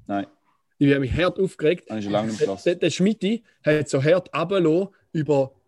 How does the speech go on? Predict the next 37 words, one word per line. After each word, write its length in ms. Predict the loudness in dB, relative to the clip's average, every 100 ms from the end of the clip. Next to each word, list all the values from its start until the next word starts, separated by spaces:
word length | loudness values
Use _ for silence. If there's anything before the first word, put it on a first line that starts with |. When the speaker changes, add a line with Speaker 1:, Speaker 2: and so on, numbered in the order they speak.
| _
Speaker 2:
Top 280 | 2 2 2
Dog 260 | 2 2 2
Germany, 500 | 2 2 2 0 0
das 180 | 0 0
ist 60 |
so 200 | -2 -4 -4
Ninja 340 | -4 0 0 2
Warrior 320 | 2 2 0
für 180 | -2 0
Hunde, 380 | 0 -2 -6 -14 -10 -2
wo 80 |
ich 220 | 0 0 2
hart 320 | 2 2 0
geil 260 | 2 2
die 80 | 0
Sendung 400 | -2 -2 -2 -6
finde. 340 | -4 -4 -4 -10 _ _
Über 120 | -4
da 140 | 0 0
hat 140 | 0
er 80 | 0
hart 260 | 0 0 -2
runtergelassen 460 | -6 -4 -2 -2 -2
und 280 | -2 -4 -8 _
dann 120 | 0 0
hat 100 | 0
er 60 |
noch 120 | 0
hart 220 | 4 2 2
Speaker 1:
Top 60 |
Dog 100 | 0
Speaker 2:
runtergelassen 300 | 4 4 4
Speaker 1:
Germany. 420 | 0 -4 -6 -8 -2
Speaker 2:
über 340 | 2 2 2 2
Speaker 1:
Ah. 80 |
Speaker 2:
Achtung 300 | 0 0 0
Kontrolle, 840 | 0 -4 -4 -2 2 4 2 0